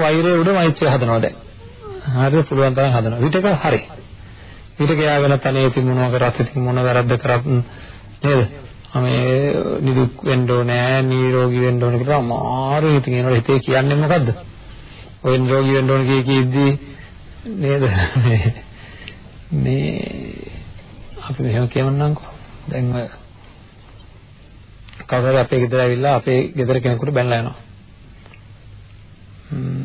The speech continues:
ඊට කලින් මං අහන මේ නැත්තන්ගේ අත් කැඩේවා, කකුල් කැඩේවා, බෙල්ල කැඩේවා කියලා ප්‍රාර්ථනා කරලා එහෙම තියෙනවද? කවුරු හරි ගැන? නෑ.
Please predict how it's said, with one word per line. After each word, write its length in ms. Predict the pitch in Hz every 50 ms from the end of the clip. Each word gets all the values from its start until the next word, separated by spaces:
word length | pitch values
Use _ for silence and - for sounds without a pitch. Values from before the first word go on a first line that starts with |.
| 160 - -
ඊට 220 | - 151 139 147
කලින් 200 | - 160 160 156
මං 160 | 151 151 147
අහන 180 | 147 143 147 147
මේ 120 | 143 139
නැත්තන්ගේ 400 | 139 131 - - 123 123 127 120 - - - - - - - - - - - 127
අත් 140 | 131 135 -
කැඩේවා, 640 | - 151 143 135 135 135 135 135 135 135 135 131 127
කකුල් 300 | 127 131 123 139 135 127
කැඩේවා, 680 | - 135 131 135 135 131 131 131 131 131 131 131 131
බෙල්ල 220 | 131 131 131 127 131
කැඩේවා 520 | 131 - 131 131 131 131 131 135 131 131 127
කියලා 180 | 131 139 139
ප්‍රාර්ථනා 460 | 135 135 123 123 123 - 139 135 131
කරලා 160 | 127 135 131 131
එහෙම 120 | 135 135
තියෙනවද? 320 | - 147 147 135 127 127 - - - - - - - - - - - - - - - 226 208 - - - - - - - - - - - - - - - - - - - - - - - - - -
කවුරු 280 | - - 131 127 127 127
හරි 120 | 131 120
ගැන? 180 | 113 113 107 101 - - - - - - - - - - - - - - - - - - - - - - - - - - - - - - - - - -
නෑ. 220 | - 127 104 92